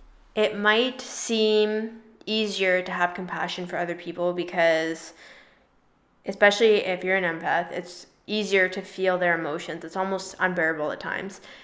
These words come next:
And I think that it's easier to have compassion for others because we're still somewhat disassociated with whatever it is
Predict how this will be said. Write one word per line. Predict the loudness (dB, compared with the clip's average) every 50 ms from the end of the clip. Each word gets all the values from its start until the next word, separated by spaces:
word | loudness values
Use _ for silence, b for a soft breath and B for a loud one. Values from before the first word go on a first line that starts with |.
| B B B
And | 0 2 4 4 4 4 2 0 -6 -10 -16 -20 -20 _ _ _ _ _ _ _ _
I | 0 0
think | 2 0 -2 0 2
that | 2 2
it's | 2 2 0 -4
easier | -4 0 2 2
to | 2
have | 4 2 0 0
compassion | 0 -4 -6 -2 -2 -2 -2 -2 -4 -8 -4
for | -4 -2
others | -2 0 0 2 2 2 0 0
because | -2 -2 -2 -2 -4 -6
we're | -4 -4 -6
still | -6 -6 -10 -2 0 0 0
somewhat | 0 -2 -2 -2 -2 -2 -2 -4 -4 -4
disassociated | -8 -8 -6 -6 -8 -8 -4 -2 -2 -2 -2 -4 -4 -2 -2 -2 -2 -4 -2
with | -2 -2 -2 -2 -2 0
whatever | 0 2 2 0 -2 -4
it | -4 -4
is | -6 -8 -8 -14